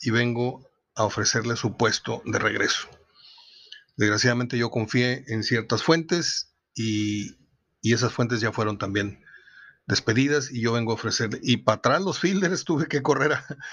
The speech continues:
a Mantecón y Urbiola de mi silla. Y a mí me extraña que si esto que pasó con el, el muchacho este Arispe, el Chiqui Drácula, este, pues si todo era mentira, pues ¿por qué no le regresaron su lugar en, en, en, en el periódico, en, en el puesto que tenía en cancha, ¿no?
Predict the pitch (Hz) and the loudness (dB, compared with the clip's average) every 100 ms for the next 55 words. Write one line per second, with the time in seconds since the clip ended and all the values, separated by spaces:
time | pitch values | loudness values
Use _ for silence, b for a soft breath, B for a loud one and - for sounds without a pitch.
0 | B B B - 135 131 131 131 143 143 | B B B 2 2 2 0 0 0 0
1 | 127 131 147 147 135 139 151 120 - 143 | 2 2 2 2 0 0 0 0 -2 -4
2 | 135 - B B B B B 143 151 170 | -6 -8 B B B B B 2 4 4
3 | 220 214 220 214 214 202 151 170 180 147 | 0 2 0 2 -2 -2 -2 2 0 2
4 | 180 170 156 143 135 147 151 165 151 127 | 0 0 -2 0 0 0 2 0 2 -2
5 | 123 _ 120 113 110 113 113 113 151 135 | -4 _ -2 0 0 0 0 4 2 2
6 | 139 156 156 147 - 139 143 - _ _ | 0 2 2 0 0 0 0 -6 _ _
7 | _ _ _ _ _ - 107 107 117 - | _ _ _ _ _ -6 -4 0 -2 0
8 | 123 127 151 - 127 131 - _ _ _ | 2 4 2 0 -4 -6 -10 _ _ _
9 | _ _ B B B B B B B - | _ _ B B B B B B B 0
10 | 110 - - 113 110 - _ _ 131 123 | 0 0 2 2 0 -6 _ _ 0 2
11 | 123 156 208 226 214 175 196 214 190 165 | 2 2 2 0 -2 -2 0 0 -2 -6
12 | - 143 135 180 185 165 147 135 131 165 | -2 -2 2 2 2 -2 -2 -2 0 0
13 | 170 143 139 123 143 160 151 127 117 117 | -2 0 0 2 0 0 -2 -2 -2 -4
14 | 120 113 120 110 113 110 127 143 156 143 | -2 -2 -2 0 0 0 2 2 0 0
15 | 127 113 107 107 104 - - - - 110 | 0 -2 -6 -10 -12 -16 -18 -10 -6 -2
16 | 117 120 113 113 113 151 151 139 117 139 | -2 0 0 0 4 4 2 -2 0 0
17 | 143 147 277 240 151 143 | 0 0 0 0 0 -2